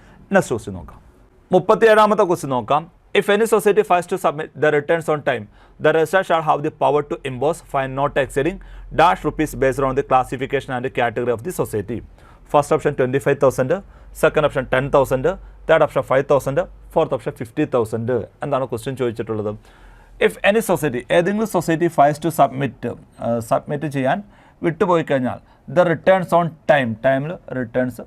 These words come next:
എന്താണ് സബ്മിറ്റ് ചെയ്യാൻ വിട്ടുപോയി കഴിഞ്ഞാൽ, the registrar shall have, രജിസ്ട്രാറിന് എന്തിനുള്ള പവറുണ്ട്? ഇമ്പോസ്, ഫൈൻ ഇമ്പോസ് ചെയ്യാനുള്ള അധികാരമുണ്ട്. എത്ര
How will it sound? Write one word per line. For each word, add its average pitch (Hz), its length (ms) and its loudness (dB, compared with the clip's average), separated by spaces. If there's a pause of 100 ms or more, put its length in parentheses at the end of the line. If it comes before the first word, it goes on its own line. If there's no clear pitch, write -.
(500)
എന്താണ് 123 300 -2
സബ്മിറ്റ് 135 260 -8
ചെയ്യാൻ 139 180 -4 (400)
വിട്ടുപോയി 139 420 0
കഴിഞ്ഞാൽ, 113 260 -2 (320)
the 175 80 6 (100)
registrar 190 400 4
shall 165 240 2
have, 139 120 2 (500)
രജിസ്ട്രാറിന് 143 420 0
എന്തിനുള്ള 143 720 -4
പവറുണ്ട്? 127 380 0 (440)
ഇമ്പോസ്, 143 340 0 (100)
ഫൈൻ 135 260 0
ഇമ്പോസ് 127 280 -6
ചെയ്യാനുള്ള 117 360 -4 (360)
അധികാരമുണ്ട്. 120 600 0
എത്ര 117 180 -6